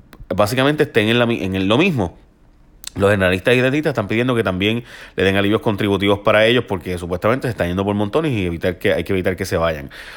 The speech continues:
Lo cierto es que hay cinco mil y pico de, casi seis mil generalistas. ¿De verdad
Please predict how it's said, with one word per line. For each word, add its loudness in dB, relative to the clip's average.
Lo -4
cierto -4
es -2
que -4
hay -2
cinco -2
mil 0
y 0
pico 2
de, 2
casi -2
seis -2
mil -2
generalistas. -2
¿De 0
verdad 0